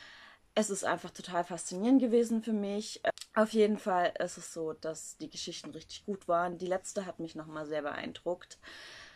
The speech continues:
Auch wenn ich einen Teil davon zweimal lesen musste, weil ich mir nicht sicher war, hab ich's jetzt richtig verstanden. Aber die war richtig gut.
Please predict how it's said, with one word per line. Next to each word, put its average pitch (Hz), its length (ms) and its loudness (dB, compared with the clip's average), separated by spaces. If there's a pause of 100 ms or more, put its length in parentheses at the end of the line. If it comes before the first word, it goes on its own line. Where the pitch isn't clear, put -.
(720)
Auch 208 120 0
wenn 202 240 8
ich 214 360 2
einen 202 80 0
Teil 208 200 4
davon 214 280 4
zweimal 196 440 2
lesen 196 260 0
musste, 190 380 -4
weil 180 120 0
ich 175 80 -4
mir 180 120 -4
nicht 180 140 -6
sicher 175 280 -8
war, 165 120 -4
hab - 140 -10
ich's - 120 -12
jetzt - 180 -18
richtig 220 320 -2
verstanden. 220 680 -2 (460)
Aber 180 500 6 (220)
die 185 120 -8
war 165 140 -4
richtig 165 340 -12
gut. 208 280 -6